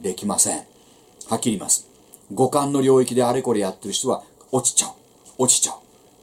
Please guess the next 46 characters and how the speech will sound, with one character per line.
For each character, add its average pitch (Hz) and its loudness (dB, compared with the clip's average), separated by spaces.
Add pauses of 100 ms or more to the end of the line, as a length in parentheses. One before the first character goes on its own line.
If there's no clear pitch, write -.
(160)
つ - -2
ま 123 2
ず 113 2
き - -6
ま 98 -2
す。 - 0 (520)
つ - -4
ま 123 4
ず 113 2
き 110 -6
ま 90 -4
す。 - -4 (840)
こ 127 0
れ 127 4
は、 131 0 (300)
明 123 2
確 156 -6
に 151 0 (440)
言 208 -8
っ - -8
と 131 0
き - -4
ま - -8
す。 - -2 (640)
我 120 2
々 135 0
が 127 0 (140)
何 202 6
を 123 0
頼 113 0
り 98 -8
と - -12
し - -6
て、 - -10 (220)
何 156 0
に 107 -4 (180)
自 107 -6
分 117 0
の、 113 2 (120)
あ、 98 -4
存 120 2
在 107 2
の 104 -6
根 127 2
拠、 - -8 (300)
ね、 110 -4